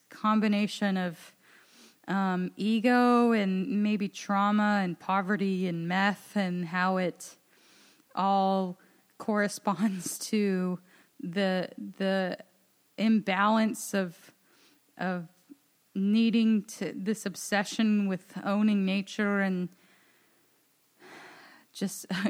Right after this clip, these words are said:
<laughs> um, being dominant. It's, it's, uh, it's just, uh, it's quite,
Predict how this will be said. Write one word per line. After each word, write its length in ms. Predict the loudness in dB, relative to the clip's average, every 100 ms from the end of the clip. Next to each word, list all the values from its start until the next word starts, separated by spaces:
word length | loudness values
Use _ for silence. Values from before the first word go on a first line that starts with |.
| -4 -10 -14 -14 -16
<laughs> 720 | _ _ _ -20 -20 _ _
um, 340 | -2 0 0 0
being 260 | 2 2 4
dominant. 680 | 2 4 4 2 0 -2 -8
It's, 300 | -10 -14 -10
it's, 340 | -10 -10 -4
uh, 440 | 0 0 0 0 -4 -10 _ _ _ _ -14
it's 240 | -12 -8
just, 300 | -8 -6 -2
uh, 280 | 0 2 0
it's 160 | -4 -8
quite, 260 | -4 -4